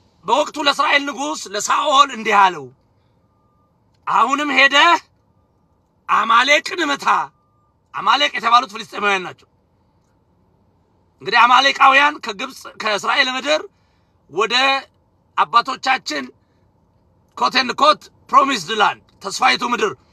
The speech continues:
ማርና ወተት ወደምታፈልቀው ምድር ከኢያሱ ጋር እንዳንገባ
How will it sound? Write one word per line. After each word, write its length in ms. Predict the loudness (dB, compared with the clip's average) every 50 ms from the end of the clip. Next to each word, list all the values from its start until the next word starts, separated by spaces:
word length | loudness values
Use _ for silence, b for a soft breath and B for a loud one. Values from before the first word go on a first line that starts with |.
| _ _ _ _ _ _ _ _ _ _ 2
ማርና 340 | 4 4 4 4 2 2 2 2
ወተት 220 | 2 2 0 -2 -2
ወደምታፈልቀው 680 | -2 -2 -2 0 2 2 2 2 2 -2 -4 -6 -4 -4
ምድር 300 | -4 -4 -2 -4 -4 -4 -8 -12 _ _ _ _ _ -8
ከኢያሱ 460 | -6 -6 -2 2 4 4 4 4 0 0
ጋር 140 | 2 4 4 4
እንዳንገባ 520 | 4 4 4 4 4 4 2 4 6 8